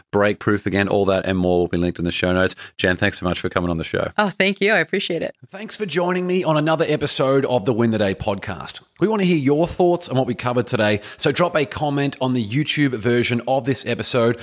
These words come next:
Speaker 1: with your favorite takeaway, any questions you have, or what actions you'll be taking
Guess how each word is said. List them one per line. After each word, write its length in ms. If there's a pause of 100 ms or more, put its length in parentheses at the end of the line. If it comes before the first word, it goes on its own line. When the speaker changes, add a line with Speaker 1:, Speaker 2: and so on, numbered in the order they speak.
(160)
Speaker 1:
with 140
your 120
favorite 320
takeaway, 600 (140)
any 160
questions 540
you 100
have, 480
or 100
what 180
actions 560
you'll 180
be 120
taking 300